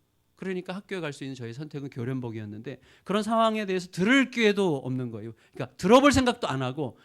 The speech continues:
일단 틀렸으니까 맞아야 되는 거예요. 그래서 그런 상황, 그런, 그런 이제 모순들, 그러니까 그런 모순들을 이제 제가 무수히 이제 보면서 '아, 세상이 그렇구나.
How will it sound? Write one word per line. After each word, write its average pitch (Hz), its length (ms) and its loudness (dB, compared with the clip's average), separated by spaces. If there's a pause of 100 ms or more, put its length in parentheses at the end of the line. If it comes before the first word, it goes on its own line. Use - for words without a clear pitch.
(100)
일단 175 220 -4
틀렸으니까 226 580 0
맞아야 139 360 2
되는 120 240 -2
거예요. 104 200 -12 (640)
그래서 190 140 -8
그런 302 280 8
상황, 208 440 2 (340)
그런, 247 240 -2
그런 302 240 6
이제 220 140 2
모순들, 190 640 0 (360)
그러니까 185 160 -6
그런 247 160 2
모순들을 233 720 0
이제 175 140 -6
제가 170 140 -4
무수히 226 360 -8
이제 160 140 -6
보면서 139 880 -4 (300)
'아, 127 120 -8
세상이 175 540 -8 (260)
그렇구나. 117 800 -8